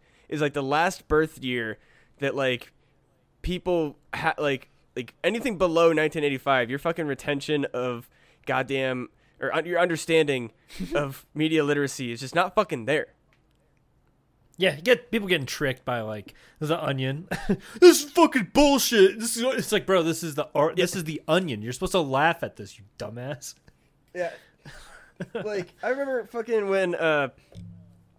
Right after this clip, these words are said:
Speaker 1: s-, when people would talk about fake news, they would refer to The Onion, and I'm like, "What are you fucking, that's not, what?" <laughs>
Speaker 2: Yeah. Oh, like, even to, even in today's age, they're like,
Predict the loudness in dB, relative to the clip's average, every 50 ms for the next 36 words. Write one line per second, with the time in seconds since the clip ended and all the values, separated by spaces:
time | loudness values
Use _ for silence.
0 | _ _ _ _ _ _ _ _ -10 -8 -8 -6 -2 0 0 0 0 -2 -2 -2
1 | -2 -2 -4 -6 -8 -2 0 0 0 0 0 0 0 0 0 -4 -10 -4 0 2
2 | 2 2 0 -4 -4 -2 0 2 2 2 2 0 -2 -4 -8 -10 -14 -18 _ _
3 | _ _ _ _ _ -2 0 0 0 0 0 -2 -4 -4 0 4 4 6 6 6
4 | 4 2 -2 2 4 6 8 8 6 4 2 0 -2 -2 -2 -2 -4 _ _ _
5 | _ _ _ _ _ _ _ _ _ -2 2 2 2 2 0 -2 0 2 2 2
6 | 0 -4 -10 -12 _ _ _ _ _ _ _ _ _ _ _ _ 2 2 2 0
7 | -4 -14 _ _ -8 -4 -2 0 0 -2 -4 _ _ _ _ _ _ _ _ _
8 | _ _ -2 2 4 4 4 4 0 -4 -8 -12 -14 _ _ _ -18 -14 -12 -12
9 | -10 -12 -14 -18 -20 _ _ _ -10 -6 -4 -4 -2 -2 -4 -6 -6 _ -16 -20
10 | -20 -18 _ -18 -18 -18 _ -18 -20 -20 _ _ -20 -20 _ -20 -16 -14 -12 -10
11 | 0 6 10 12 12 12 12 10 6 4 4 2 2 4 2 0 2 2 2 2
12 | 4 4 4 2 2 0 -2 0 2 4 4 4 4 4 4 4 6 4 2 0
13 | 0 0 2 2 2 2 0